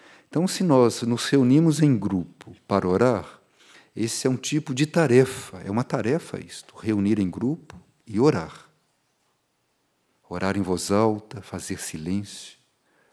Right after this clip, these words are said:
Depois saímos dali, não deixamos de buscar a Deus. Não vamos nos desviar do trabalho orante. Pelo contrário,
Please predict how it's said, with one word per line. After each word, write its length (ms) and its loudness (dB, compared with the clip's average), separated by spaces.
Depois 300 -4
saímos 640 2
dali, 500 -4
não 160 0
deixamos 720 6
de 120 2
buscar 420 -4
a 40 -4
Deus. 760 -16
Não 200 2
vamos 340 4
nos 180 4
desviar 840 2
do 120 -8
trabalho 440 -2
orante. 580 -10
Pelo 220 4
contrário, 720 2